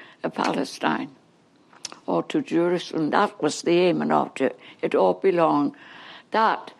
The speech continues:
I think, if we read the Word of God, it was right down to the river Euphrates.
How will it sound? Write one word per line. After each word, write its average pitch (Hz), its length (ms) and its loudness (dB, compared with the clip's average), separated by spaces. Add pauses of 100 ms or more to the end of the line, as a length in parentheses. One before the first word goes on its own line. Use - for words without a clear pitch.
(240)
I 190 100 4
think, 208 420 0
if - 140 -4
we 190 180 4
read 240 480 0
the 208 120 2
Word 190 260 2
of 180 140 2
God, 175 480 2 (480)
it 190 260 0
was - 400 -2
right 202 260 2
down 185 360 0
to 165 220 -2
the 170 180 -2
river 175 400 2
Euphrates. - 1080 -2